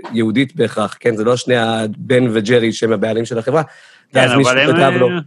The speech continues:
Speaker 1: לא, ואז מישהו כתב לו, "אם, אם זה היה בבעלות יהודית, היינו יכולים להחרים אותם עוד מזמן, אבל
Speaker 2: <laughs>
Speaker 1: בגלל שזה לא, היינו צריכים לעבוד קשה יותר."
Speaker 2: וואלה,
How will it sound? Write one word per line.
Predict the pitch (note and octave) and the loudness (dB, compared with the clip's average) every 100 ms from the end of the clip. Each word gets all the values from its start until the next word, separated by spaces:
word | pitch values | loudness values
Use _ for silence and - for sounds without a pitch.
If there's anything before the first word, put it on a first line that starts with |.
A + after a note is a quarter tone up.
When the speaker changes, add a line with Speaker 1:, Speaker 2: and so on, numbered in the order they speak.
| _ _ - _ _ | _ _ -20 _ _
Speaker 1:
לא, | C#3 D#3 C3 A2+ | 2 4 4 2
ואז | B2 B2+ | 0 0
מישהו | C3+ B2 | -2 -4
כתב | B2+ D3 C3+ | 0 2 2
לו, | C3 B2+ _ _ _ _ | 0 -2 _ _ _ _
"אם, | C3 C#3 B2 B2+ | 0 0 0 -2
אם | B2+ | 0
זה | A#2+ | 2
היה | A2+ A#2+ | 2 4
בבעלות | B2 A#2 A#2 A2+ B2+ B2 | 2 2 0 0 0 0
יהודית, | A2+ G#2+ C3+ C#3+ - _ _ | 2 2 2 0 -4 _ _
היינו | A#2 A#2+ | 0 2
יכולים | A#2+ - A2+ A#2+ | 2 2 0 2
להחרים | A2+ - G2+ A#2+ | 0 -2 -4 0
אותם | A#2+ - A2+ | 0 0 0
עוד | A2 G2+ | 0 -2
מזמן, | G#2 G2+ F#2 A2+ A#2 G2+ F2 _ _ _ _ | -4 -4 -2 0 0 0 -6 _ _ _ _
אבל | G#2+ G#2+ | -4 -2
Speaker 2:
<laughs> | |
Speaker 1:
בגלל | G#2 G#2 A#2+ | -2 0 0
שזה | A2+ A2+ A2+ | 0 -2 -2
לא, | B2 F#3 E3 - - | 2 0 0 -8 -4
היינו | A#2 A#2 | -2 -2
צריכים | - B2+ | -2 -2
לעבוד | A#2 A2 A2+ | 0 0 -4
קשה | - G#2+ - G#2+ | -6 -10 -6 -4
יותר." | G#2 F2+ - G#2+ _ _ _ _ _ | -4 -6 -14 -20 _ _ _ _ _
Speaker 2:
וואלה, | A2+ G2 F2+ | -18 -18 -18